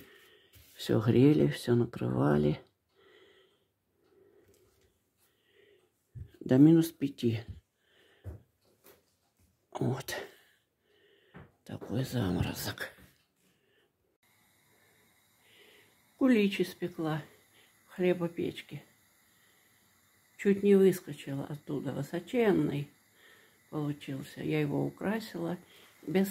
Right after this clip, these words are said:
сахара он у меня. На сахар заменители. Сверху маслом помазала растительным и украсила вот такой присыпкой.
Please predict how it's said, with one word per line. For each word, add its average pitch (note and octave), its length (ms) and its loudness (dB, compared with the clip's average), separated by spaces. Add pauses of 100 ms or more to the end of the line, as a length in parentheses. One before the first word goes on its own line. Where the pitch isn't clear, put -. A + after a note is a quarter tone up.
сахара C#3 460 -6
он - 240 -6
у - 20 -4
меня. C3+ 340 -4
На C#3 140 0
сахар C#3 400 -8
заменители. F#3+ 920 -2 (960)
Сверху E3 520 -2
маслом D3+ 520 0
помазала G#3 600 -2
растительным F#3+ 720 -4
и E3 40 -2
украсила F#3 600 -6 (560)
вот F3 180 -10
такой E3+ 280 -6
присыпкой. D3 760 -14